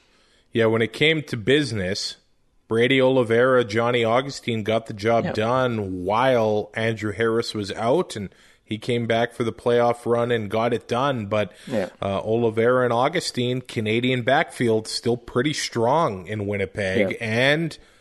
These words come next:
Speaker 2: Behind,
Speaker 1: combined
Speaker 2: behind that offensive line, I mean, you, you don't need Andrew Harris back there.
Speaker 1: Combined
Speaker 2: And improved it.
Speaker 1: salary might be the same as Harris or even a little bit cheaper.
Speaker 2: Yeah. And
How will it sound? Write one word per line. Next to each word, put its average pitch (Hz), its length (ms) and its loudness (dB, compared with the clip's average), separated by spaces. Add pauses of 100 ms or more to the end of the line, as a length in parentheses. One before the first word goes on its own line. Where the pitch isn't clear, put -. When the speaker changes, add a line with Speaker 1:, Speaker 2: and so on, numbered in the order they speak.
(380)
Speaker 2:
Behind, 110 280 4
Speaker 1:
combined 127 680 2 (300)
Speaker 2:
behind 117 400 4
that 104 140 6
offensive 107 460 2
line, 131 340 4
I 117 80 2
mean, 98 400 0
you, 117 300 -8 (160)
you 117 120 -2
don't 117 240 0
need 107 220 2
Andrew 98 240 0
Harris 92 280 2
back 90 240 -4
there. - 200 -6 (880)
Speaker 1:
Combined 110 360 0
Speaker 2:
And 131 140 4
improved 110 140 2
it. - 20 0
Speaker 1:
salary 131 800 2
might 104 320 -4
be 120 80 0
the 120 160 -2
same 139 340 0
as 156 180 0
Harris 175 420 0
or 117 100 0
even 123 220 0
a 107 80 -2
little 123 200 0
bit 139 200 -2
cheaper. - 420 -4 (280)
Speaker 2:
Yeah. 101 240 -2 (760)
And 104 280 2